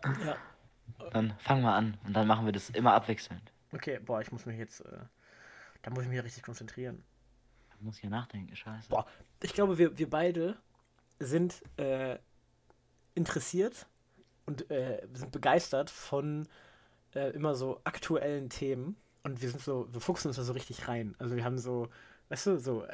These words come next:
Speaker 1: nicht nur auf Twitter oder so, sondern allgemein, wenn irgendwas Cooles passiert in der Welt, dann sind wir richtig schnell dabei, dass wir darüber lachen oder wir, ich weiß halt fast immer, du hast darüber safe auch mitbekommen,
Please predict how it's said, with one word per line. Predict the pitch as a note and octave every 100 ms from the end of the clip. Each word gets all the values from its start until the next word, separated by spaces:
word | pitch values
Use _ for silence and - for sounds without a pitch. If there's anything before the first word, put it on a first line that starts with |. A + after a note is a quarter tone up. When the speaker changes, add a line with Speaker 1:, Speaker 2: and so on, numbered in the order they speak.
| -
Speaker 1:
nicht | E3 E3+
nur | C#3+
auf | B2
Twitter | - F3 F#3+ E3
oder | E3 D3+
so, | D#3+
sondern | D3+ C3
allgemein, | B2+ C3 B2+ C3+ C#3+
wenn | B2
irgendwas | B2 C#3+ C3 -
Cooles | E3+ D#3
passiert | - C3 - E3
in | D3
der | C#3+
Welt, | B2+ C3+ F3 - - -
dann | C#3+
sind | C3 D3+ C#3
wir | D#3+ D#3
richtig | F3 E3 -
schnell | D#3
dabei, | D#3+ C#3 C3+
dass | C3+
wir | C#3+
darüber | D3 C3+
lachen | C3 D#3+ C#3+ B2+
oder | C3 C3 A2 A#2+
wir, | - C#3 -
ich | -
weiß | C3+ E3
halt | D#3+ -
fast | E3 -
immer, | D#3+ C#3
du | -
hast | B2+
darüber | D3+ C3+ C3+
safe | C3 - C#3+ -
auch | C#3+ C#3
mitbekommen, | C#3 B2+ A#2 C3 C3+